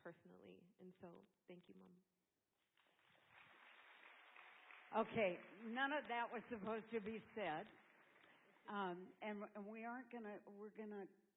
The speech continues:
Speaker 2: take time, as I said, the last Tuesday night after. I wanna hear David preach tonight. I wanna hear him preach again that Tuesday night. But, uh, it, we, it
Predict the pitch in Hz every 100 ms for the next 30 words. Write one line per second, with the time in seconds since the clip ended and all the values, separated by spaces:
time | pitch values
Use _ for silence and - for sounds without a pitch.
0 | - - 202 - 196 190 196 175 196 170
1 | 165 190 165 170 170 170 170 - 175 -
2 | 175 160 165 160 - - - _ - 170
3 | 196 165 180 185 180 160 165 156 156 -
4 | 147 110 - - 135 127 - 156 185 220
5 | 220 220 208 175 165 - 180 170 - -
6 | 165 180 - - 139 143 - 165 160 -
7 | - - - - 214 - - - - _
8 | _ _ - - - 226 254 294 - 240